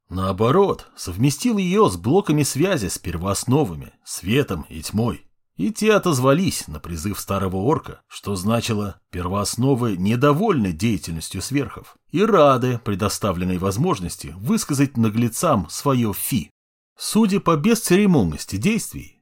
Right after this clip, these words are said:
сейчас против ментатов действовали сверхи, не попавшие под предыдущий удар.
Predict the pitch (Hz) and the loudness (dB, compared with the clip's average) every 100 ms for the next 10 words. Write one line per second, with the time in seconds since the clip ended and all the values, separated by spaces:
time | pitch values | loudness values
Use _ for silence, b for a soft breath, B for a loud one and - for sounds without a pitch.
0 | _ - 98 - 226 - 185 202 165 - | _ -8 -2 2 2 2 0 0 -2 2
1 | 123 117 196 196 82 80 165 214 - 175 | 2 4 2 2 -2 -2 0 0 0 0
2 | 170 - 107 170 151 135 101 113 156 175 | 0 -2 2 2 2 0 2 2 4 2
3 | 165 180 127 - 71 - 71 - 85 110 | 4 4 4 0 -10 -10 -14 -10 -4 0
4 | 139 107 - 90 123 87 - | 2 2 0 -4 -4 -4 -8